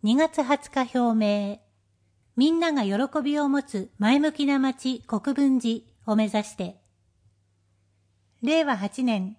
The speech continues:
第一回定例会で丸山哲平市長が表明した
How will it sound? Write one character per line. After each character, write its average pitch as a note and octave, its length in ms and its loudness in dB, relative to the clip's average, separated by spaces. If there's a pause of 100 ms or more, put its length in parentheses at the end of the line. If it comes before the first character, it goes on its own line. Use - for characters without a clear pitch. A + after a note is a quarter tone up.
(140)
第 C#4+ 240 0
一 B3 140 -8
回 C4+ 220 0
定 B3+ 220 0
例 C4+ 160 -2
会 G#3+ 240 -2
で F#3 260 -6 (240)
丸 G#3+ 240 0
山 D4 300 -2
哲 C4 280 -4
平 C#4+ 180 0
市 - 120 -16
長 C#4 220 0
が G3 260 -2
表 A#3 160 2
明 A#3 180 2
し - 140 -12
た G3+ 240 -2